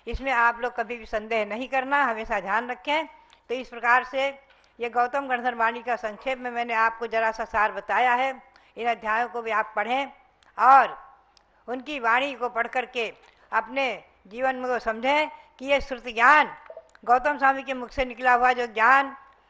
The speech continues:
ये आज का ज्ञान हमारा, यही आ-, ज्ञान एक न एक दिन हमें केवल ज्ञान प्राप्त कराएगा।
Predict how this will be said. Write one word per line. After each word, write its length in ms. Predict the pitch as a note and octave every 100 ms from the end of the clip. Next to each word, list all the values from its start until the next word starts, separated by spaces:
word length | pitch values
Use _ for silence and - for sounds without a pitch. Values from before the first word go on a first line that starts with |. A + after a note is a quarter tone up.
| _ -
ये 200 | B3 C4
आज 260 | A#3+ C4 C4
का 120 | B3 A3
ज्ञान 340 | G#3+ A#3+ C4
हमारा, 500 | B3+ C4 C#4 D4 C#4+ - - A3
यही 220 | B3 D4+
आ-, 420 | A#3+ A#3 A3+ G#3
ज्ञान 440 | A3+ C4 D#4+ E4 - - -
एक 240 | B3+ D4
न 80 | C#4+
एक 180 | C#4+ C#4
दिन 140 | C4+
हमें 180 | B3+ C4
केवल 420 | - A#3+ B3+ B3
ज्ञान 300 | G#3 A3+ C4+
प्राप्त 320 | C4+ G#3 F#3+
कराएगा। 440 | - E3+ D#3+ D#3